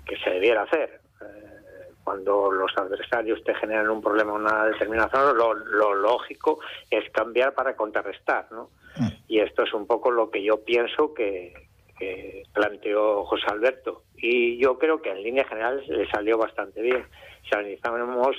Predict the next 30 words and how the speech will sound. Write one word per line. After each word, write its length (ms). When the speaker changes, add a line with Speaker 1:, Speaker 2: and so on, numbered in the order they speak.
Speaker 1:
el 180
cómputo 400
general 300
del 140
partido. 500
Yo 140
creo 200
que 120
el, 800
el 160
Mirandés, 480
eh, 440
salió 360
con 160
la 100
victoria 400
de 240
haberse 340
salvado, 560
su 120
objetivo 480
cumplido, 600
y 80
yo 120
creo 240
que 140
se 100
notó 400
su 140
actitud, 460